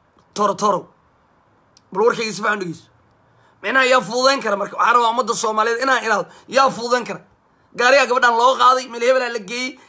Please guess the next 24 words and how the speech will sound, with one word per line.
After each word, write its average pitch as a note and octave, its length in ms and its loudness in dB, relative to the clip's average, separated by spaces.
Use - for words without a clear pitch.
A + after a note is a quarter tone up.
Gaarigii, C4 540 0
fiiri, A3+ 220 -4
waxaan B3 260 0
waa C4 80 4
la A3+ 80 -2
diyaariyey. E3+ 320 -8
Gaarigaan, B3+ 400 2
fiiri, C4+ 260 -4
qaraxaan C4+ 440 4
mar D#4 120 2
horaa D4 200 4
la A#3+ 80 -6
sii B3 240 -10
geyn A#3 200 -4
lahaa. - 160 -10
Shirarkaa C4+ 500 2
lagu B3 140 0
aadinayay. A3+ 460 -2
Safarka B3+ 440 -2
gabadhan B3+ 360 2
magaalada A#3+ 320 2
baabuurka B3 360 2
uga A#3 120 -2
baxayo, E3+ 320 -2